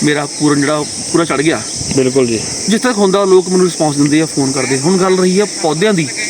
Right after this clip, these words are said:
Speaker 2: ਹੂੰ।
Speaker 1: ਆਪਣੇ ਕਰੋੜਾਂ ਦੀ ਆਬਾਦੀ ਹੈ।
Speaker 2: ਹੂੰ।
Speaker 1: ਆਪਾਂ ਇੱਕ ਇੱਕ ਪੌਦੇ ਲਾ ਦਈਏ,
Speaker 2: ਹੂੰ।
Speaker 1: ਮੇਰੇ ਕੋਲ ਬੜੀ ਗੱਲ ਨਹੀਂ ਹੈ। ਇੱਕ ਪੌਦਾ ਲਾ ਕੇ ਸਾਂਭ ਲਈਏ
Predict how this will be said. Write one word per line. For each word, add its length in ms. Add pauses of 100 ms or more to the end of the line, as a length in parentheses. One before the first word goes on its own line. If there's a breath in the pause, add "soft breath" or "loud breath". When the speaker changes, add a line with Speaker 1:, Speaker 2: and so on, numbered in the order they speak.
(140)
Speaker 2:
ਹੂੰ। 200 (800)
Speaker 1:
ਆਪਣੇ 300
ਕਰੋੜਾਂ 340
ਦੀ 100
ਆਬਾਦੀ 380
ਹੈ। 60 (360)
Speaker 2:
ਹੂੰ। 240 (1080)
Speaker 1:
ਆਪਾਂ 400 (180)
ਇੱਕ 160
ਇੱਕ 80
ਪੌਦੇ 320
ਲਾ 140
ਦਈਏ, 240 (440)
Speaker 2:
ਹੂੰ। 240 (420)
Speaker 1:
ਮੇਰੇ 120
ਕੋਲ 160
ਬੜੀ 200
ਗੱਲ 160
ਨਹੀਂ 200
ਹੈ। 60
ਇੱਕ 200
ਪੌਦਾ 200
ਲਾ 160
ਕੇ 120
ਸਾਂਭ 360
ਲਈਏ 240